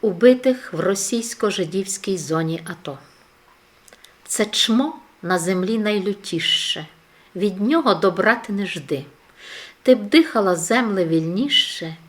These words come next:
якби не російські жиди. Це банда злочинців в погонах, їх бізнес мерзенний грабіж,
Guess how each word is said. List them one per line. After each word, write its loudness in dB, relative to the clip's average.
якби 0
не 0
російські -2
жиди. -4
Це 4
банда 2
злочинців -2
в -8
погонах, -4
їх -2
бізнес 0
мерзенний -2
грабіж, -2